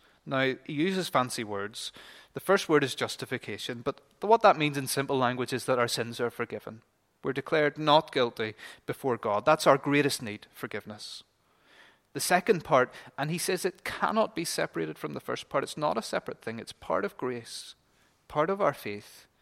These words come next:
It also has a fancy name. It, it's sanctification. And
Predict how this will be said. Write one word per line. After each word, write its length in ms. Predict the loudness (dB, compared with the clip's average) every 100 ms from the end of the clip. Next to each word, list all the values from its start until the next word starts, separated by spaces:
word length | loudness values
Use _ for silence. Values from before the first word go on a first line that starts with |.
| _ _ _ _ _ _
It 80 | -2
also 240 | 0 2
has 180 | 4 4
a 80 | 0
fancy 400 | -2 -4 -4 -8
name. 300 | -6 -8 -6
It, 100 | -6 -6
it's 160 | -8
sanctification. 960 | -2 -2 -2 -10 -12 -4 -2 0 -2
And 80 | -2